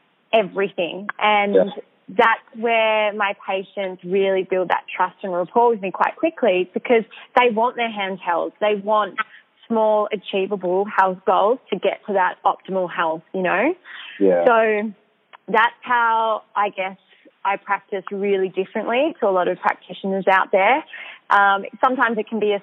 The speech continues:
Speaker 1: slower journey, but I don't think there's a rush to win the race when it comes to health. I mean, our health is constantly
Speaker 2: Sure.
Speaker 1: changing. So
Speaker 2: Yeah.
Speaker 1: taking those slow, really important steps to reach those health goals is, is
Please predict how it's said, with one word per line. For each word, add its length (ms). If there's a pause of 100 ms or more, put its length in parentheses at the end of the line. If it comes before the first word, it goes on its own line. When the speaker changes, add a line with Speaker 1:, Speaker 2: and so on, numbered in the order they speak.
Speaker 1:
slower 260
journey, 540
but 120
I 140
don't 300
think 180
there's 260
a 100
rush 240 (180)
to 60
win 300
the 80
race 320
when 80
it 120
comes 320
to 40
health. 340
I 80
mean, 300
our 120
health 240
is 160
constantly 560
Speaker 2:
Sure. 180
Speaker 1:
changing. 520 (460)
So 80
Speaker 2:
Yeah. 340 (220)
Speaker 1:
taking 320
those 200 (120)
slow, 360
really 500
important 500 (120)
steps 300 (180)
to 80
reach 320 (480)
those 240
health 260
goals 400
is, 240 (280)
is 180